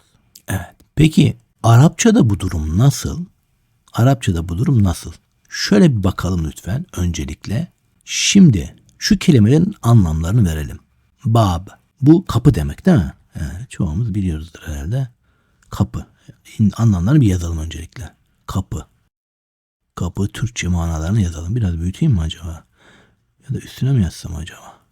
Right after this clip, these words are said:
Altına tamlayan, tamlanan yazacağız. Şuraya yazalım. Şöyle yazalım. Bu kapı demek.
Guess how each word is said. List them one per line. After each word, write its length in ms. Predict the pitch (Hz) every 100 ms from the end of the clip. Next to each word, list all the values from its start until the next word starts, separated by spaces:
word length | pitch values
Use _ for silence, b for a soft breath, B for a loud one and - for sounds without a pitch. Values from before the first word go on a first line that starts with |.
| _ _ _ - -
Altına 340 | 92 - 92
tamlayan, 480 | - 90 87 87 101
tamlanan 420 | - 87 90 90
yazacağız. 640 | 87 80 - 101 117 - - _ _
Şuraya 300 | - 175 113
yazalım. 340 | 80 80 78 - _ _ _ _ _ _ _ _
Şöyle 260 | - 123 101
yazalım. 520 | 82 82 85 127 143 - _ _ _ _ _ _
Bu 100 | 190
kapı 300 | - 123 -
demek. 440 | 82 76 73 -